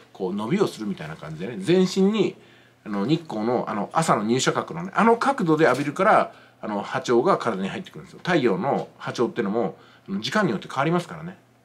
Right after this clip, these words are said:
まさに南中時の太陽の波長ってのは有害な紫外線しか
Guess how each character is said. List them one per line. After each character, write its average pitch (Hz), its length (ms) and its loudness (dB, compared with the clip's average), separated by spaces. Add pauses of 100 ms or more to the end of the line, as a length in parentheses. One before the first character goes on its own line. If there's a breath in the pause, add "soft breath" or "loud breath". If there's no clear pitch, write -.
(160)
ま 214 140 0
さ 202 100 4
に 190 360 4
南 160 240 2
中 220 180 -2
時 143 140 0
の 123 260 2 (260 loud breath)
太 147 180 0
陽 107 140 4
の 85 60 -2
波 - 140 -8
長 113 100 -2
っ 92 40 -4
て - 120 -10
の 90 80 -4
は 90 40 -4
有 160 200 6
害 170 160 6
な 170 60 2
紫 151 240 0
外 143 120 4
線 151 200 -2
し - 60 -6
か 110 360 2